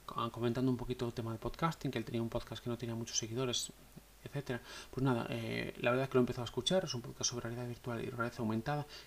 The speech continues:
y es muy, muy interesante, os lo recomiendo, de verdad. Eh, es muy, muy, eh, yo el tema de realidad virtual, realidad aumentada, no, no tenía ni idea de, de, del tema. Me parece muy interesante y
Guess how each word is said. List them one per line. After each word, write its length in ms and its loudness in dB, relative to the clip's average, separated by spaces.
y 80 4
es 80 4
muy, 240 8
muy 180 6
interesante, 460 0
os 100 4
lo 60 2
recomiendo, 420 4
de 80 -4
verdad. 260 -2
Eh, 460 2
es 240 4
muy, 180 8
muy, 360 4
eh, 240 0
yo 120 4
el 100 -2
tema 200 -2
de 60 -2
realidad 400 -2
virtual, 320 0
realidad 220 -4
aumentada, 420 0
no, 200 4
no 140 2
tenía 200 0
ni 80 2
idea 140 4
de, 140 4
de, 160 -4
del 220 -4
tema. 240 2
Me 80 10
parece 240 8
muy 420 4
interesante 640 4
y 580 -2